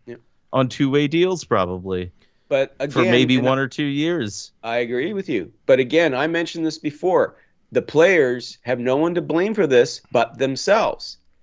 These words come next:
Speaker 1: And I, again, not to rehash the whole thing over again, but Bettman came to them, said, "Look, our, our, our projections were, were far worse than we thought they were gonna be.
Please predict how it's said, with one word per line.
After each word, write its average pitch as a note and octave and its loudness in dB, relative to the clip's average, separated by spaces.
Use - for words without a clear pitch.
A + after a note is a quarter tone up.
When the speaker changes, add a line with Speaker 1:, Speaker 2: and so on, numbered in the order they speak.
Speaker 1:
And C#3 4
I, C#3 2
again, D3+ 2
not A2 -8
to D#3 -10
rehash E3 -2
the F3+ -8
whole E3+ -6
thing F3+ -6
over F#3+ -2
again, A#2 0
but B2+ 2
Bettman E3+ -8
came B3+ 0
to C#4 -6
them, D3+ -4
said, D3 -4
"Look, A3 -8
our, C#3+ -2
our, C3 -2
our C3 -2
projections E3+ -2
were, C#3+ 0
were C#3 -4
far F#3 4
worse F#3 0
than F#3+ -8
we F3+ -2
thought G#3 -2
they G#3 2
were D#3 2
gonna A#2+ 0
be. G2 -6